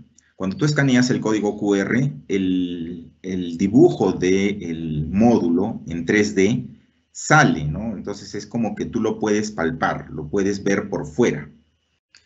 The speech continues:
Y esto fue lo que se les explicó a los alumnos, y este es un video cuando ellos estaban haciendo, pues,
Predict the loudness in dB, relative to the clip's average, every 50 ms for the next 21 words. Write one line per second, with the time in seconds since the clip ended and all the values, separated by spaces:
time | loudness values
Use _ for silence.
0 | _ _ _ _ _ _ _ _ _ -2 -2 0 0 0 -4 -4 -8 -6 0 2
1 | 2 2 4 0 0 0 2 2 4 4 4 4 2 0 -6 -6 -6 -4 -4 -4
2 | -6 -8 -10 -8 -8 -10 -10 -10 -12 -6 -6 -4 0 2 2 2 2 2 2 0
3 | -2 -2 0 -2 -2 0 0 0 2 2 0 -2 -4 -6 -8 -6 -6 -6 -4 -2
4 | -2 0 2 2 2 4 4 4 4 4 2 0 -2 -8 -14 _ _ _ _ _
5 | _ -4 0 2 2 2 2 0 -2 -4 -4 -2 -2 -2 -2 -2 -2 0 0 0
6 | 0 0 0 0 0 0 -2 -8 -14 _